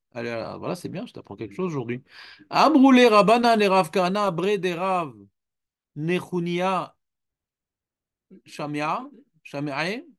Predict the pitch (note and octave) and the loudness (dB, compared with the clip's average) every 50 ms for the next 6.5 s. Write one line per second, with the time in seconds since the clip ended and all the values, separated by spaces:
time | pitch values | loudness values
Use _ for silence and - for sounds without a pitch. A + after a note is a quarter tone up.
0 | _ _ _ _ _ _ _ _ _ _ _ _ _ _ _ _ _ _ C3 C3 | _ _ _ _ _ _ _ _ _ _ _ _ _ _ _ _ _ _ -12 -10
1 | D#3+ E3 D#3 - F#3+ D#3+ F3 F3+ F3 - C3 E3 D#3+ - - - D3 C#3+ - E3 | -10 -10 -8 -10 -10 -8 -8 -8 -8 -6 -8 -8 -8 -8 -8 -10 -12 -10 -10 -10
2 | D3+ F3+ G3+ A3 A3+ A3 E3 D3+ E3 E3 - F#3+ D#3+ F3+ F#3+ F#3+ G3 A#3 A#3 A3 | -6 -6 -4 -4 -4 -8 -8 -8 -10 -8 -8 -8 -6 -4 -4 -4 -4 -4 -4 -6
3 | D#3+ G#2+ G2 _ _ _ _ _ _ _ _ _ _ _ _ _ _ - - D#3 | -6 -8 -10 _ _ _ _ _ _ _ _ _ _ _ _ _ _ -12 -10 -8
4 | D3+ E3+ F3 D#3+ - D#3 D3 C#3+ C#3 - E3+ F3+ F#3+ - F3 - - - - - | -6 -4 -6 -4 -4 -4 -4 -2 -2 -4 -4 -2 -2 -2 -2 -4 -10 -12 -12 -12
5 | D3+ C3+ - F3 F3+ G3 G3 F#3 D3+ D3+ D3 C#3 C3 C3 B2+ B2 B2 B2 B2+ C#3 | -10 -6 -6 -4 -2 -2 -2 -4 -4 -4 -4 -4 -4 -4 -6 -8 -8 -8 -8 -8
6 | C3+ C#3 C#3+ C#3+ F3+ G#3+ A#3+ C4+ B3 - | -6 -6 -6 -4 -4 -4 -4 -6 -8 -14